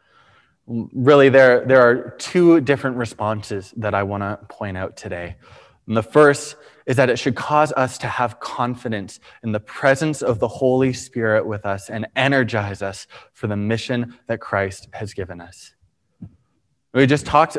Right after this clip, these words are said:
about that, that through, through this entire passage, we've seen so much of God's faithfulness and fulfilling the promises that he had made through this amazing gift of the Spirit. And the reality is that we have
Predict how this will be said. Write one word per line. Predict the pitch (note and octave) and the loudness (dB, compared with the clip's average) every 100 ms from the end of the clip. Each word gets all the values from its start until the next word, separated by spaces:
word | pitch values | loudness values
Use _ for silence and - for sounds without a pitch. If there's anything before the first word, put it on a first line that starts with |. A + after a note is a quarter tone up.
| - | -6
about | A#2 G#2 - | 0 0 0
that, | G2 G2 | -2 -2
that | G#2 F#2+ - - _ | -4 -8 -10 -20 _
through, | - C3+ C#3 - | 0 4 4 2
through | - C#3+ C3+ C3+ - - - | -4 2 4 4 2 -6 -2
this | C3 C3+ | -2 0
entire | C3+ - E3 E3 | -4 -2 2 2
passage, | D#3+ C#3+ C3 B2 A2 A2+ | 0 -2 -2 -2 -8 -6
we've | A#2 | -6
seen | - B2 | -4 -8
so | A#2+ D3 | -6 -8
much | D3 C3 B2 - | -4 -2 -2 -6
of | B2 A2 | -12 -8
God's | A2 A2 | -8 -10
faithfulness | - - A2+ A2 A2 G2 G2+ | -10 -6 -6 -6 -10 -10 -8
and | A2 | -8
fulfilling | - B2 - D#3 D#3 C#3+ | -6 -6 -2 0 2 2
the | B2 | -2
promises | - C3+ C3+ B2+ - G2+ F#2+ - - | -2 -2 0 -2 -6 -12 -12 -18 -8
that | A#2+ A2 | -4 -4
he | C3 | 0
had | A#2 | -2
made | A2 G#2+ G2 F#2 _ _ _ _ _ _ _ _ _ _ _ _ _ _ _ _ _ _ | -2 -4 -4 -8 _ _ _ _ _ _ _ _ _ _ _ _ _ _ _ _ _ _
through | - A#2+ | -2 0
this | A#2 A2+ | 0 -2
amazing | A#2+ A#2+ B2 B2+ A#2+ B2 B2 A2+ | -4 0 2 2 2 -4 -4 -2
gift | A#2+ A2 - - | -2 -2 -8 -6
of | G#2+ | -4
the | G#2+ | -6
Spirit. | - - G#2 F#2+ - _ _ _ - | -8 -6 -6 -6 -12 _ _ _ -4
And | C3+ | 2
the | C3+ | 2
reality | C3+ C3+ D3 E3 C3+ A#2+ - - | 4 4 6 6 4 2 -2 -4
is | C3+ | 0
that | C3+ C#3 C#3 | 2 0 0
we | C3+ E3 | -2 -2
have | - D#3 E3 D3 | -2 0 0 0